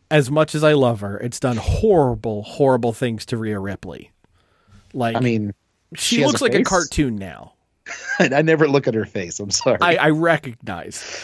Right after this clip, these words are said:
Speaker 1: But it looks like they just draw thick line Sharpie on her face at this point. So I, I'd imagine Io probably gets hers for free. It's comped by the company.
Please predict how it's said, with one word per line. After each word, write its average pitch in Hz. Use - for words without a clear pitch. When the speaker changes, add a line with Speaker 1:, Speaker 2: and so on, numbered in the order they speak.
Speaker 1:
But 196
it 196
looks 214
like 214
they 170
just 147
draw 139
thick -
line 139
Sharpie 123
on 104
her 101
face 95
at -
this -
point. -
So 190
I, 170
I'd 208
imagine 254
Io 180
probably 170
gets 147
hers 143
for 143
free. 120
It's 123
comped -
by 131
the 135
company. 110